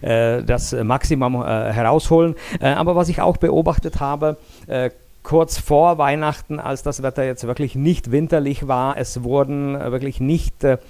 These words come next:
äh, die, äh, Hotel-, äh, Buchungen abgesagt, äh, aber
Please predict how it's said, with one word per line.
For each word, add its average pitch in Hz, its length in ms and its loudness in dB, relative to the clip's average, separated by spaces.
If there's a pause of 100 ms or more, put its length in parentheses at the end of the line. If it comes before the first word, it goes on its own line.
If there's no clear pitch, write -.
(300)
äh, 120 680 2
die, 123 340 0
äh, 101 420 -4
Hotel-, 131 520 2
äh, 110 420 0
Buchungen 131 580 0
abgesagt, 120 840 -2
äh, 127 200 0
aber 160 360 2